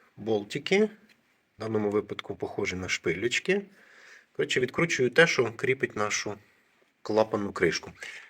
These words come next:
До речі, може виникнути питання, свічки я не відкручував. Чому? По-любому якесь сміття буде у нас випадати, тому я і цю процедуру роблю до того, як міняти масло. Десь от-от вже треба поміняти масло.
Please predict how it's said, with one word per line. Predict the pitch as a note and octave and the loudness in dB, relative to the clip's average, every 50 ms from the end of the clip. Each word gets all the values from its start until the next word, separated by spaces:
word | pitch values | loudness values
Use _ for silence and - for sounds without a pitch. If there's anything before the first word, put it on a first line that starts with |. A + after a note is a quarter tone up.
| - _ - | -20 _ -6
До | G#2 A2 B2+ | 0 4 4
речі, | C#3+ D3+ D3+ - D3 | 6 6 6 6 4
може | C#3 C3+ C3 C3+ C3 | 4 2 4 4 4
виникнути | C3 B2+ B2 A2+ A#2+ A#2+ - | 4 4 2 0 -2 -4 -2
питання, | - - - F3 F3+ F#3 F3 D3+ | -2 0 4 4 4 4 4 0
свічки | - - B2+ - - - C3 | 0 0 2 2 4 4 4
я | A2+ A2 G#2 | 4 4 4
не | A2 A#2 A#2 A2+ G#2 | 4 6 6 4 4
відкручував. | G#2 G2+ G2+ - - G2 F#2 F2+ F2 - - G2+ G#2 - F#3 G#3 G3 - - - - - - - - - - - _ _ | 4 0 -2 -2 -4 -2 -2 -2 0 2 4 6 6 8 6 6 4 -2 -12 -20 -18 -18 -18 -18 -18 -20 -20 -20 _ _
Чому? | - - D#3 D#3 E3+ F#3 G#3 G#3+ A3 G3+ F#3+ - - - - - - | 0 2 4 6 6 8 8 10 10 8 6 4 -4 -8 -10 -2 2
По-любому | - D3 D#3+ E3 D#3+ D#3+ C#3+ B2 A#2+ A#2 | 4 4 4 6 8 10 10 12 10 10
якесь | A#2 A2+ A2+ A#2+ A2+ | 6 6 4 4 2
сміття | - - B2+ A#2+ - A#2 G#2 G2+ | 4 4 2 4 8 8 8 8
буде | G#2 G2+ - G#2 G2 F#2 - - - - - - | 6 4 4 6 6 6 4 -4 -16 -20 -18 -8
у | F#2+ | -4
нас | F#2+ G2+ F#2+ - A2+ | -4 -2 -2 -2 -2
випадати, | A2+ - C3+ C3 C#3+ F3 G#3 G#3+ - C#3+ | 0 2 4 6 8 8 8 8 6 0
тому | - - B2 B2+ B2 A#2+ | 2 4 4 6 6 8
я | A#2+ A#2+ | 8 8
і | A#2 - A#2+ A2+ | 6 6 0 -4
цю | - - - | -2 -2 0
процедуру | - A#2 A#2 - A#2+ A2+ A#2 A2+ A2 G2+ G2+ G2+ | 0 0 -2 0 0 0 2 4 4 6 8 8
роблю | G#2+ G2+ G2 G2 F#2+ G2 | 8 8 6 6 0 -2
до | F#2 G#2+ A#2 G#2 | 4 6 6 6
того, | - - G#2 F#2+ F#2+ F2+ | 6 6 2 2 4 4
як | F#2+ F#2+ F2 - - - - - - - - - _ _ _ _ _ _ _ _ _ - | 4 4 4 2 -4 -12 -6 -6 -4 -4 -6 -8 _ _ _ _ _ _ _ _ _ -2
міняти | A2 G#2+ G#2+ G2+ F#2 - A#2 | 2 4 6 6 6 4 4
масло. | A2 A#2+ C#3 F3 F3 - F3 D#3 D3+ - - _ - | 4 6 6 6 6 6 4 4 4 2 -2 _ -4
Десь | G#2 A2+ - - - | -2 -2 0 0 0
от-от | A2+ A2 - A2 G2 E2+ | 0 0 2 2 2 2
вже | F2 F#2 | 2 -2
треба | F2+ - - F#2 G2 F#2+ | -2 2 2 2 2 0
поміняти | - G2 G2 F#2+ G2 F#2+ - A2+ | -2 -4 -4 -4 -6 -4 -2 0
масло. | B2+ E3 A3 A#3 - - F3+ F3+ | 0 2 2 0 2 0 0 -2